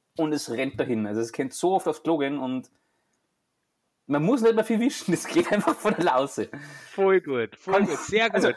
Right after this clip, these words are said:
Speaker 1: das, das war besonders gut, stimmt, ja. Also meine Brotbackerlebnisse und meine Verdauungserlebnisse. Stimmt, ja, danke fürs Erinnern, das hätte ich jetzt schon komplett vergessen.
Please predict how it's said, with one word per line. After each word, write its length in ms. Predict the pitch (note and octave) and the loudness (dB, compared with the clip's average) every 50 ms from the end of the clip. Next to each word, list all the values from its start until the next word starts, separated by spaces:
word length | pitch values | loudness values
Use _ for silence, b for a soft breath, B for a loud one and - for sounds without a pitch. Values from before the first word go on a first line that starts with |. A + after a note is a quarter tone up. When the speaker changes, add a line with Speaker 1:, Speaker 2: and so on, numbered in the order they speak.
| - - - | -4 -2 0
Speaker 1:
das, 220 | A3+ A#3+ - - | 0 0 0 0
das 180 | - B3 A#3+ - | 0 0 2 2
war 100 | A#3 A3 | 2 0
besonders 400 | A3 - - A3+ C#4 C#4+ A3+ - | 2 0 -2 0 2 2 0 0
gut, 220 | - D3+ C#3 C3 - | 0 0 0 0 0
stimmt, 280 | - F#3+ G#3 D#3+ C#3+ | 0 -2 -2 0 2
ja. 120 | B2+ C3+ D#3 | 2 2 4
Also 220 | F3+ F3 E3 E3+ | 4 4 2 2
meine 200 | E3 E3+ E3+ E3+ | 2 0 0 -2
Brotbackerlebnisse 1040 | D#3+ D#3+ D#3+ D#3+ - - - E3 D#3+ - D#3 D3+ D#3 D#3 E3 F3 E3 - F#3+ F3+ E3 | -2 0 0 0 2 2 0 0 0 0 0 0 0 0 0 -2 0 0 0 2 2
und 240 | D#3+ D#3+ D#3 D3+ - - - - - | 2 0 -2 -6 -8 -14 -18 -14 -10
meine 580 | C#3+ C#3+ C#3+ C#3+ C#3+ C#3 C#3 C#3 C3+ C3+ C#3 - B B B B B B B B - _ - | -8 -6 -4 -4 -2 -2 -2 -2 -2 -4 -8 -12 B B B B B B B B -20 _ -8
Verdauungserlebnisse. 960 | - B2 C3+ B2+ B2+ C3 B2 A#2+ A#2 G#2 G#2+ G2+ G2 F#2+ - G2+ F2 E2 - | -4 0 2 2 2 2 0 0 -2 -2 -2 -2 -4 -6 -10 -12 -12 -12 -14
Stimmt, 360 | - - C#4+ B3 D#3 A2 - - | -4 -2 0 0 0 -2 -2 -2
ja, 100 | E3+ F#3 | 0 0
danke 300 | - F3+ A#3 A#3+ A#3+ G#3 | 2 0 0 0 0 0
fürs 120 | A3 G3 | 0 0
Erinnern, 300 | G3+ - G#3+ F#3 C#3+ B2+ | 2 2 2 0 0 0
das 100 | B2 A#2+ | -2 -2
hätte 200 | D3 - - - | -2 -4 -2 -4
ich 40 | D3 | -4
jetzt 80 | D3+ - | -2 -2
schon 180 | - D#3+ D3 - | -2 -2 -2 -2
komplett 320 | - F3+ F3 D#3 D3+ C#3 | -4 -4 -2 -2 -4 -4
vergessen. 420 | - - A#2+ A2+ - - - F#2 | -4 -4 -4 -4 -4 -4 -8 -16